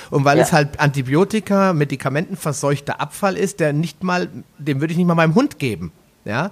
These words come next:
Speaker 2: Mhm.
Speaker 1: Insofern, wenn ich davon wegkomme, habe ich erstmal massives Tierleid reduziert. Ich kann das nicht ganz abschaffen, das geht einfach nicht.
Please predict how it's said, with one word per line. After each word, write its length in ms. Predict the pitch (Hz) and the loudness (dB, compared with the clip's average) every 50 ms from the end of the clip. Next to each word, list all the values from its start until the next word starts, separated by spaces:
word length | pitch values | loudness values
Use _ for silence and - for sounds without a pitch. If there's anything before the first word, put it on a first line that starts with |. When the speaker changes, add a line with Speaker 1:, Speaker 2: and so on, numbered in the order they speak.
| - - - | -8 -6 -4
Speaker 2:
Mhm. 260 | 123 123 127 135 139 | -2 -2 -2 -2 0
Speaker 1:
Insofern, 540 | 147 147 143 165 151 - 170 165 165 160 147 | 0 0 0 0 0 0 2 2 2 2 2
wenn 100 | 151 156 | 0 0
ich 140 | 156 143 - | 0 0 0
davon 500 | 175 175 208 202 - - 240 226 190 165 | 0 0 0 0 -4 -4 -4 -4 -2 -2
wegkomme, 600 | 190 196 - - - 151 139 113 110 104 104 95 - - - - | -4 -4 -4 -4 -2 -2 0 0 -2 -4 -6 -10 -14 -18 -12 -4
habe 200 | - 135 131 135 | 0 0 0 0
ich 60 | 135 | 0
erstmal 280 | 143 143 143 - 135 120 | -2 -2 -2 -2 -2 -2
massives 760 | 113 110 117 139 151 - - - 170 160 151 143 135 - - - | 0 2 2 2 0 0 -4 -2 -2 -2 -2 -2 -4 -6 -6 -6
Tierleid 520 | - 139 135 139 147 151 160 156 - - | -4 -2 0 2 2 0 0 -2 -4 -6
reduziert. 560 | 185 170 185 180 - - - 208 226 240 - _ - - | -4 -4 -4 -6 -6 -6 -4 -4 -4 -4 -8 _ -8 -6
Ich 160 | - - - | -6 -2 0
kann 180 | - 175 214 | 2 2 2
das 160 | 277 277 - - | 2 0 -2 -2
nicht 180 | 202 - - | -4 -4 -2
ganz 300 | - 147 127 127 123 - | -2 -2 -2 -2 -4 -6
abschaffen, 680 | - - 120 - - - - - 123 107 - - 139 | -8 -8 -8 -8 -6 -6 -2 0 0 0 0 0 -2
das 200 | 139 143 - - | -2 -2 -4 -6
geht 320 | - - - - - - 180 | -8 -6 -6 -6 -2 0 0
einfach 260 | 156 147 151 156 135 | 0 0 0 0 0
nicht. 240 | 127 123 117 113 | 0 0 -2 -2